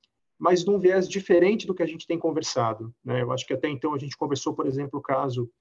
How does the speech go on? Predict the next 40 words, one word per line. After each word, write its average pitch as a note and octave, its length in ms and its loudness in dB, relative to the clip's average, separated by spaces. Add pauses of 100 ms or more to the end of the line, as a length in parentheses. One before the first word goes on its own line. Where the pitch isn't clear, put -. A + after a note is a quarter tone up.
(640)
do B2 240 0
migrador C3 540 2
da C3+ 80 -4
Previdência, B2 760 -8 (120)
né, C3 240 -8
que A#2+ 160 -12
continua C#3+ 600 -2
em C#3 120 -2
ação, C#3 460 -2
a A#2+ 80 -4
gente B2 180 -8
só C#3+ 100 -2
não C3+ 100 -2
trouxe C3+ 280 0
ele C3 100 -2
aqui B2+ 140 -4
de A#2+ 100 -2
volta, B2 340 -2
óbvio, A#2 380 -4
que - 100 -20
seria, B2 400 -2 (440)
acho A#2+ 160 -6
que - 100 -16
talvez B2+ 420 0
em, B2 240 -2
em B2 140 -4
duplicidade B2+ 720 -2
as, - 180 -14
as A#2+ 200 -10
sessões A#2+ 420 -8
que - 80 -8
a A2+ 40 -6
gente A#2 220 -6
já C3 140 -2
teve, E3 320 0 (420)
mas - 140 -4
trouxemos G3 360 4
um G#3 180 2
outro B3 200 4
tipo - 340 -6